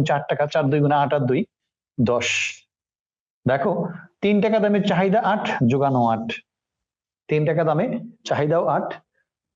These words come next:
যোগানও আট। এখানে যদি দেখাও চাহিদা ও যোগানের সম্পর্ক, চাহিদা ডিওএস, ডিমান্ড ও সাপ্লাই এর সম্পর্ক যদি দেখাই আমি আরো ডিটেলস ইয়া করে, দামের অবস্থা, দামের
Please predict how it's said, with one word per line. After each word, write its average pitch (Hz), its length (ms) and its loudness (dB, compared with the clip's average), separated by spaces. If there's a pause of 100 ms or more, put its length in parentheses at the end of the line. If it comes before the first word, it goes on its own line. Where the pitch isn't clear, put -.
(200)
যোগানও 123 300 0 (120)
আট। 117 100 -2 (140)
এখানে 208 260 0
যদি 202 200 0
দেখাও 160 240 0 (800)
চাহিদা 180 320 2
ও - 100 0
যোগানের 160 340 0
সম্পর্ক, 117 300 0 (760)
চাহিদা 143 280 0 (100)
ডিওএস, 160 440 2 (320)
ডিমান্ড 170 380 2
ও - 20 2 (100)
সাপ্লাই 143 400 0
এর 151 80 0 (1040)
সম্পর্ক 113 400 0 (160)
যদি 120 220 2
দেখাই 127 280 0
আমি 113 120 2 (140)
আরো 117 200 2
ডিটেলস 113 300 -2 (240)
ইয়া 123 180 0
করে, 117 120 0 (640)
দামের 120 480 2
অবস্থা, 113 300 -2 (600)
দামের 123 280 2